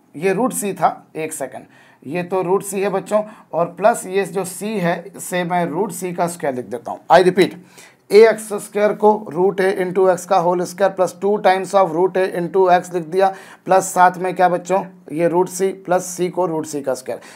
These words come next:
ये X रूट के अंदर नहीं आएगा, ध्यान दीजिए, यहाँ X रूट के अंदर नहीं आएगा क्योंकि X का स्क्वायर है,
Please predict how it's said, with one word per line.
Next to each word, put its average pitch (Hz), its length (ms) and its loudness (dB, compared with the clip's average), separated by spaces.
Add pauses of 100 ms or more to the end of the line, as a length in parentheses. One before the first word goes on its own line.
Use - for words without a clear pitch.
(120)
ये 208 200 8
X 220 120 -2
रूट 254 180 2
के 254 60 4
अंदर 254 220 4
नहीं 294 140 -2
आएगा, 160 260 2
ध्यान 160 240 0
दीजिए, 151 240 0
यहाँ 180 320 4
X - 140 -8 (280)
रूट 214 240 2
के 233 60 2
अंदर 220 180 0
नहीं 262 120 0
आएगा 180 200 4
क्योंकि 156 280 -6
X 175 220 -2
का - 140 -4
स्क्वायर 185 360 4
है, 123 140 -2